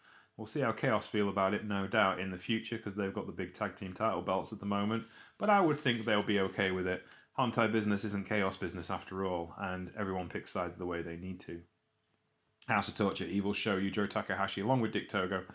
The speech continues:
defeated Suzuki Gun, Desperado, Taka Michinoku, and Yoshinobu Kanemaru,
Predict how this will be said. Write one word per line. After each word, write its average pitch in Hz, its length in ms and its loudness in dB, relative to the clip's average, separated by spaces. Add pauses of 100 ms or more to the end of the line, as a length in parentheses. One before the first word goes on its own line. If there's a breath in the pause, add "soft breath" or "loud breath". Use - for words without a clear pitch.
(380 loud breath)
defeated 110 340 2
Suzuki 107 380 2
Gun, 101 220 4
Desperado, 98 760 2 (240 loud breath)
Taka - 240 2
Michinoku, 101 560 0
and 98 100 -2
Yoshinobu 98 440 -2
Kanemaru, 101 580 2